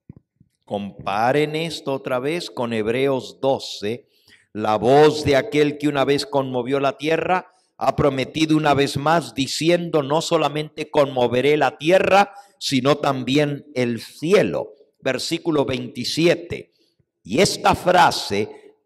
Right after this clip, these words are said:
"aún una vez", indica la remoción de las cosas movibles como cosas hechas para que queden las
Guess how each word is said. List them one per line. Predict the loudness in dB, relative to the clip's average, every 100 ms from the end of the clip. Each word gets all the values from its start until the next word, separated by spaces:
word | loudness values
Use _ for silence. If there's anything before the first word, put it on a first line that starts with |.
| -2
"aún | 2 4 6 4 2 -2 -8 -14 _ _ _ _ -2
una | 0 2 2 4
vez", | 4 4 0 -4 -6 -12 _ _ _ _ _ _ -4
indica | -4 -4 -4 -4 -4 0 0
la | 4 4
remoción | 4 0 0 0 2 0 -2 -6 -2 4 4 2 -4 -12 -20 _
de | -4 -2
las | 0 -4
cosas | -2 0 2 0 -2
movibles | -2 0 2 2 -2 -2 0 0 -2 _ _ _
como | 0 2 4
cosas | 4 4 2 4
hechas | 2 2 2 0 2
para | 4 4 4
que | 0 -2
queden | 2 2 2 0
las | -4 -4 -8